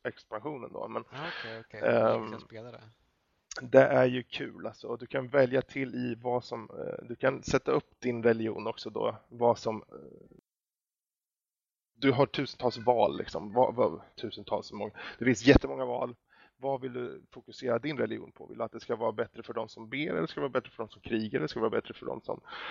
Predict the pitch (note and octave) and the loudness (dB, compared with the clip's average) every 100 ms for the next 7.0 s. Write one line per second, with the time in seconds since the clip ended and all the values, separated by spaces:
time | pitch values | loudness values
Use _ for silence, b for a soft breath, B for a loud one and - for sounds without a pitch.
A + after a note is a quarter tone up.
0 | B B - A2+ A#2 - A2 - - C#3 | B B -2 0 0 -4 -8 -4 -2 2
1 | A#2+ A2+ - A#2+ A#2+ A#2+ A#2+ A#2 A#2 C3+ | 4 4 4 2 4 4 6 6 4 2
2 | - - _ _ _ _ _ _ - A#2+ | 0 -4 _ _ _ _ _ _ -10 -6
3 | B2 A#2+ C3+ B2+ B2+ C3 A2+ C3 B2+ B2 | 2 6 8 8 6 0 0 -2 -4 -14
4 | A#2+ C#3 - - - G#2 G2+ - G#2 G2+ | -10 -10 -10 -12 -4 -4 -4 -6 -6 -4
5 | G#2 A#2+ B2 G#2 G2+ G2 G2+ G#2+ A2 A2 | -4 -4 -4 -4 -4 -6 -10 -10 -10 -10
6 | - G#2 G#2+ G#2 A2+ A#2+ A2 G#2+ G#2 G2+ | -10 -4 -2 -2 -2 -2 -4 -2 -4 -4